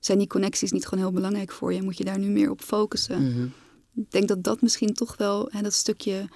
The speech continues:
Speaker 1: bewust worden van de dood en bewust worden van de sterfelijkheid, toch mensen op die manier ook, eh, meer kan verenigen wel.
Speaker 2: Ja, ja. Ik, ehm, in seizoen één hadden we, eh, Mikey De Niro op bezoek, die een bijna doodervaring heeft
Speaker 1: Ja.
Speaker 2: gehad.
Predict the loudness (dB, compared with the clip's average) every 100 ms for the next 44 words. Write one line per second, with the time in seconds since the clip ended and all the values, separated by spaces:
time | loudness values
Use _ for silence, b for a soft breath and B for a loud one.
0 | B B 2 4 2 2 0 0 -2 -2
1 | 2 2 2 -2 0 0 0 -2 0 -2
2 | -2 -4 -2 -2 0 -2 -2 -4 -2 -4
3 | -6 B B B 2 4 4 2 2 2
4 | 2 4 2 2 0 -2 -6 -12 -10 -8
5 | -10 -8 0 2 2 2 -4 -2 4 6
6 | 4 2 -4 -4 -8 _ b b -2 0
7 | 0 -2 -8 _ _ _ _ _ _ _
8 | _ _ B B B B B B _ 0
9 | 2 4 2 0 0 0 -2 -4 0 2
10 | 2 4 4 2 2 0 0 -2 -4 -8
11 | -6 0 2 2 0 -2 0 2 4 4
12 | 4 2 -2 -6 -8 -2 0 2 2 2
13 | 2 0 -2 -4 -4 -6 -2 0 -2 -8